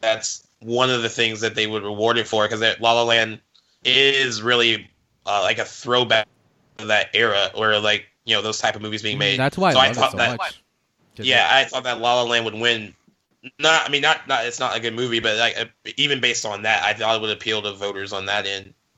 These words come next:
Speaker 1: and why it would win. But I think that's why Chicago won. Um, and I also think that's why, like, you know, Return of the King ended up winning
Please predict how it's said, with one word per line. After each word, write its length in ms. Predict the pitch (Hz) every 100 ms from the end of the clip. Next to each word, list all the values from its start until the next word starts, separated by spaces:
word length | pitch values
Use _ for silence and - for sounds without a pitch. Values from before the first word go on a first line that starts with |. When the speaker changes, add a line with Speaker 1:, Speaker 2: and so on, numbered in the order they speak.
| -
Speaker 1:
and 200 | 98 92
why 160 | 101 104
it 60 | 98
would 80 | 98
win. 180 | 95 90 -
But 120 | 135
I 20 | 139
think 120 | 151
that's 140 | 151
why 120 | -
Chicago 500 | 127 117 127 123 117
won. 540 | 110 107 117 113 104 107 _ - - _ -
Um, 260 | 123 120
and 80 | 135
I 60 | 160
also 240 | 160 143
think 120 | 135
that's 160 | 131 123
why, 380 | 131 123 120 117
like, 240 | 113 107 -
you 120 | 113
know, 100 | 104
Return 260 | 104 - 117
of 80 |
the 80 | 107
King 500 | 107 123 117 107 92 _ _ _ _ 113
ended 200 | 110 104
up 120 | 95
winning 320 | 107 101 95